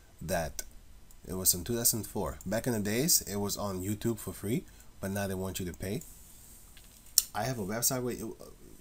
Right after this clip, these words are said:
where you can, archives dot com. You can check it out for yourself. I can't put the link 'cause these devils, uh, they already striked me one time because I shared the link, but that was on my other channel. You know,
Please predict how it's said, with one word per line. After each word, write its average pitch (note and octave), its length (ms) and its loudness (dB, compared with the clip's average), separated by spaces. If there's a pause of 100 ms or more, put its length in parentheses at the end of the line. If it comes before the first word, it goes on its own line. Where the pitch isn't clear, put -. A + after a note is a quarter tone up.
(400)
where A#2+ 160 -4
you A2+ 80 0
can, G2 300 -2 (200)
archives C#3 500 2
dot F2+ 120 -4
com. E2 300 -6
You G#2 60 -6
can G#2 120 -4
check G#2 160 -4
it G#2 80 -4
out F#2+ 140 -6
for G2 80 -6
yourself. A#2 400 0
I G2+ 60 -6
can't A2+ 220 -2
put A2+ 200 -4
the F#2 80 -4
link B2+ 260 -2
'cause F#2+ 200 -4
these G2+ 180 0
devils, G2 420 0
uh, F2+ 100 -2
they A2+ 140 0
already A#2 280 0
striked - 600 0
me F2 160 -4
one F2 240 -2
time F#2 380 -4 (1000)
because F#2+ 340 -2
I F#2 100 -4
shared G2 380 0
the F2 40 -2
link, F#2+ 300 -2
but F2+ 100 -2
that C3 120 6
was C3 140 6
on G#2 120 2
my F#2+ 80 0
other F2 260 -2
channel. E2+ 420 -6 (720)
You E2 100 -6
know, E2+ 180 -6